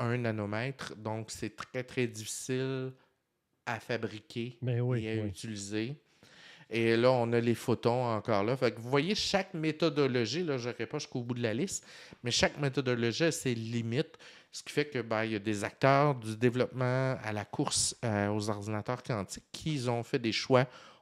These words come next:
Speaker 1: autres que d'autres. Donc, euh, l'ordinateur de I B M, que Patrice va nous parler tantôt,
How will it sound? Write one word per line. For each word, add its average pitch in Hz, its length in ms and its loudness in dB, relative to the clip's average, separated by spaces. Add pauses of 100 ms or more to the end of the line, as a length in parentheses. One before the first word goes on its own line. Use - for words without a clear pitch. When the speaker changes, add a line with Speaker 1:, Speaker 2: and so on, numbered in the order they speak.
(140)
Speaker 1:
autres 135 560 6
que 123 140 2
d'autres. 113 520 0
Donc, 104 340 -8
euh, 98 240 -2
l'ordinateur 101 800 -2
de 107 220 -2
I 104 120 0
B 101 200 -6
M, 123 200 -6
que - 120 -10
Patrice - 340 -6
va 113 100 -4
nous 98 80 -6
parler 92 340 -6
tantôt, 107 320 -10